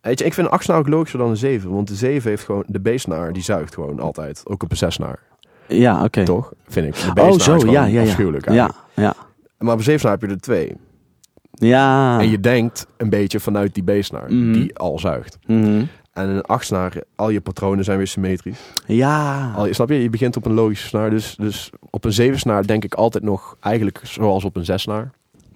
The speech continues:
Speaker 2: Maar dan met een extra
Speaker 1: Ik
Speaker 2: snaar.
Speaker 1: denk altijd
Speaker 2: Zo.
Speaker 1: gewoon vanuit de E. En dan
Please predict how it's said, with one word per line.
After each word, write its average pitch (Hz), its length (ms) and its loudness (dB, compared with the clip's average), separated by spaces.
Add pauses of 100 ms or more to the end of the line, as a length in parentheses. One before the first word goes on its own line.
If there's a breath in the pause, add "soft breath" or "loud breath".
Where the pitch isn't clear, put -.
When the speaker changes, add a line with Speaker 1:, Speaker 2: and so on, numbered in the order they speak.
Speaker 2:
Maar 107 200 4
dan 107 140 4
met 107 140 2
een 110 100 4
extra 107 220 2
Speaker 1:
Ik 98 60 0
Speaker 2:
snaar. 104 140 2
Speaker 1:
denk 107 140 0
altijd 113 340 2
Speaker 2:
Zo. 117 60 -6
Speaker 1:
gewoon 104 160 -2
vanuit 98 360 0
de 98 160 -4
E. 92 260 -2 (600 soft breath)
En 98 140 -4
dan 95 240 -2